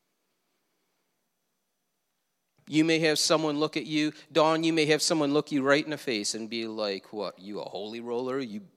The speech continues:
think you're better than me?" You may have that, right? They don't define you. And at the end of the day,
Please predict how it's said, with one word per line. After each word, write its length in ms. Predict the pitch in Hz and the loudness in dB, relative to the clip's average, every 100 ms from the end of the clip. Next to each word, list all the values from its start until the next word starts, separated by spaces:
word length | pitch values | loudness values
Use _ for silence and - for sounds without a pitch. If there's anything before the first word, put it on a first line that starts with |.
| - | -16
think 180 | 110 101 | -14 -12
you're 80 | 101 | -12
better 320 | 95 117 123 | -8 -6 -6
than 160 | 131 127 | -6 -8
me?" 160 | 131 - | -10 -8
You 180 | 135 | -8
may 160 | 208 226 | -6 -6
have 200 | 247 277 | -6 -8
that, 180 | - - | -8 -4
right? 200 | 131 220 _ _ _ _ _ _ _ - - _ _ _ _ _ _ _ _ _ | -4 -4 _ _ _ _ _ _ _ -20 -20 _ _ _ _ _ _ _ _ _
They 200 | 107 104 | -10 -10
don't 280 | 95 92 98 | -8 -10 -10
define 380 | 101 - 67 65 | -12 -12 -14 -16
you. 140 | - _ _ _ _ _ _ _ _ _ _ _ _ _ _ _ _ _ _ _ _ _ _ _ _ _ _ _ - - | -20 _ _ _ _ _ _ _ _ _ _ _ _ _ _ _ _ _ _ _ _ _ _ _ _ _ _ _ -18 -8
And 180 | 120 | -6
at 140 | 110 104 | -6 -8
the 160 | 107 | -8
end 180 | 113 120 | -8 -8
of 80 | 123 | -8
the 120 | 104 | -8
day, 420 | 92 92 113 143 | -8 -8 -6 -10